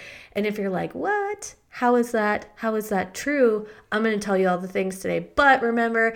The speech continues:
I'm talking about the Feminine Edge Co. because we are launched for founding member enrollment. Founding member enrollment is happening right now. Get in there, get in on the freebies, come into the community. It is on an app,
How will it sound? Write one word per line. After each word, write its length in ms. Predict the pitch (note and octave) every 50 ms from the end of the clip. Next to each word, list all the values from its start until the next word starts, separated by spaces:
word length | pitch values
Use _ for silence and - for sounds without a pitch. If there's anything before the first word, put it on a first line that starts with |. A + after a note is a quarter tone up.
| - - - - - -
I'm 140 | A3+ A#3
talking 340 | A3+ - A3+ A3 A3 - A3
about 200 | A3 A3 G#3 G#3
the 60 | G3+
Feminine 500 | F#3+ - G3 G3 F#3+ G3 G3 G3 F#3+ F#3
Edge 260 | G3 G3 F#3+ F#3 F#3 -
Co. 240 | - G#3+ G3 F#3
because 320 | F#3 F#3 F#3 F#3 G3 F3+ F3+
we 240 | F#3 G3+ A3 B3 B3+
are 200 | - G3+ G3 F#3+
launched 440 | F#3+ G3 G3+ G3+ G3+ G#3 G#3 - -
for 160 | - F#3 F3+
founding 520 | F3+ - F#3+ G3 G3+ G#3 G#3+ G#3 G#3 G3+ -
member 400 | G3 F#3+ F#3 F#3 G3 F#3+ - -
enrollment. 680 | - F#3 F3+ F3+ F3 F3 F3 G3 G3 G3 F#3+ F3+ - - - _ _ _ _ _ _ _ _ _ _ - -
Founding 380 | - A3+ A3 G#3+ A3 A#3+ A#3 A3
member 300 | A3 G3+ G3+ G3+ G#3 G#3
enrollment 480 | G3+ G3 F#3+ G3 G3+ G3+ G#3 G#3+ A3+ A3 - - - - - -
is 180 | - F#3+ F#3+ F#3+
happening 560 | - G3+ G3+ G3+ G3+ G3 F#3 F#3 F3+ F3+ F3+ - _ -
right 400 | - - F3+ G3 G3+ A#3 D#4 D#4
now. 420 | A#3+ A3+ G#3+ G3 F#3+ G3 G3 G3 - - - _
Get 160 | - G#3 G#3+ A#3
in 160 | B3+ B3 A#3+
there, 220 | A#3 A#3 A3+ A3+
get 160 | G#3+ G3+ G3
in 120 | G3 G3+ G3+
on 200 | G3+ F#3+ F#3+ F#3
the 60 | F#3
freebies, 680 | F#3 - - C4+ C4+ B3+ B3 B3+ B3+ B3 B3 B3 B3 -
come 180 | - A3 F#3+
into 240 | F#3+ F#3+ F#3+ F#3 F#3+
the 120 | F#3 F#3+
community. 640 | F3+ - - G#3 G#3+ A#3 A#3 A3+ A#3 A3+ A#3 A#3 A#3 -
It 100 | - F#3+
is 200 | G3 G3 F#3 F#3+ -
on 160 | F#3 F#3 G3
an 100 | A#3 C4+
app, 340 | C4+ A#3 G#3+ G#3+ A#3+ C4 B3+